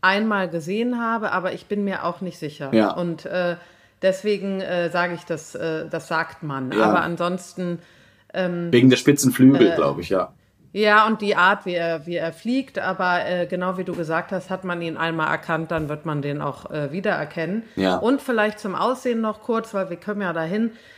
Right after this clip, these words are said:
Speaker 1: das, äh, fand ich sehr interessant, also es gibt diese braune Morphe,
Speaker 2: Ja,
Speaker 1: also die
Speaker 2: genau.
Speaker 1: sind ja eigentlich grau.
Speaker 2: Ja.
Speaker 1: Graue Vögel, aber wenn man so ein bisschen sich einliest, es gibt dann, au-, und auch schon jetzt nicht neu, sondern, äh, schon immer,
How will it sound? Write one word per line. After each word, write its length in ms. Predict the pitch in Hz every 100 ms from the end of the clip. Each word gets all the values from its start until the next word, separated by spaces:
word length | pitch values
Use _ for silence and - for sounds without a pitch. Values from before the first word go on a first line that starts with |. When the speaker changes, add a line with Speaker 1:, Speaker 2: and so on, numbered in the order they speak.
| _
Speaker 1:
das, 240 | - 185 -
äh, 280 | - 190 175
fand 280 | 202 190
ich 160 | - -
sehr 160 | 269 220
interessant, 560 | 214 - 208 208 196
also 140 | 185 185
es 140 | 170
gibt 180 | 226 220
diese 220 | 196 175
braune 420 | 147 156 180 196
Morphe, 440 | 170 160 180 226 269
Speaker 2:
Ja, 100 | -
Speaker 1:
also 100 | 226
die 60 | 104
Speaker 2:
genau. 200 | 98 92
Speaker 1:
sind 80 |
ja 80 | 196
eigentlich 400 | 156 180 180 151
grau. 340 | - 165 175 262
Speaker 2:
Ja. 240 | 214 180 - _ _ _ _ - _
Speaker 1:
Graue 320 | - 175 220 247
Vögel, 380 | - 247 247
aber 340 | 226 196 196 185
wenn 140 | 190
man 200 | 196 185
so 60 | 175
ein 100 | 185
bisschen 320 | 202 - 196
sich 200 | 165 156
einliest, 520 | - 202 254 226 208
es 160 | 185 190
gibt 240 | 220 220
dann, 260 | 202 185 180
au-, 180 | 175 -
und 180 | 180 -
auch 140 | 170
schon 280 | - 180 165
jetzt 220 | 160 -
nicht 180 | 185 -
neu, 340 | 160 151 233
sondern, 460 | 254 165 151 143 147
äh, 240 | 147 147
schon 240 | 143 170 160
immer, 300 | 220 233